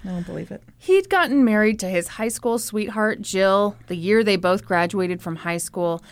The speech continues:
Speaker 2: and they had two adult daughters and a few grandkids. And at this point, he just spent a ton of time in church. He went on missions trips with his church, and he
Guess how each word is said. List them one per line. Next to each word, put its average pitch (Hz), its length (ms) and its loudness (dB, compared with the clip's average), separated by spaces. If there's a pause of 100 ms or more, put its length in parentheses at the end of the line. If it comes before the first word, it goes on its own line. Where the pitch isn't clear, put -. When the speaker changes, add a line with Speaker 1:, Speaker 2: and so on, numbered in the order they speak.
(120)
Speaker 2:
and 214 180 4
they 208 80 2
had 170 280 -4
two 311 300 -2
adult 226 380 -2
daughters 196 500 0
and 151 100 -10
a 143 40 -16
few 262 220 -2
grandkids. 185 840 -4 (360)
And 302 120 4
at 330 140 -2
this 440 200 2
point, 339 400 -4 (140)
he - 140 -8
just - 220 -6
spent 277 260 0
a 202 40 -4
ton 220 260 -8
of 240 100 -4
time 202 320 -6
in 180 120 -6
church. - 680 -10 (360)
He 196 120 -12
went 190 180 -6
on 165 240 -6
missions 233 460 -2
trips 247 480 -4
with 247 140 -4
his 247 220 -6
church, 233 560 0
and 165 80 -6
he 151 160 -8